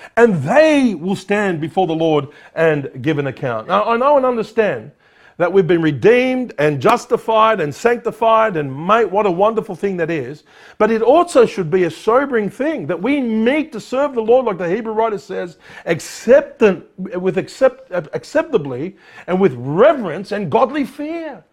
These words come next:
There ought to be that in, in the Christian life.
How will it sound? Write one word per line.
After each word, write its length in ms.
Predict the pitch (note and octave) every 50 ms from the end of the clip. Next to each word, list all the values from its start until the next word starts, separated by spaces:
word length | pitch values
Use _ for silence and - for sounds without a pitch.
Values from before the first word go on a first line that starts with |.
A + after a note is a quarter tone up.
| _ _ _ _ _ _ _
There 100 | C#4+ E4
ought 140 | F4+ F4 -
to 60 | C4+
be 280 | G3+ D#3 B3+ D#4 E4 D4
that 260 | C#4 A3 D#3 - -
in, 140 | G3 G3+ F#3+
in 160 | G3 G3+ G#3
the 80 | G3
Christian 400 | F#3+ - C#4 B3+ - - C4+ B3+
life. 440 | C4 D4 D#4 D#4+ C#4 - _ _ _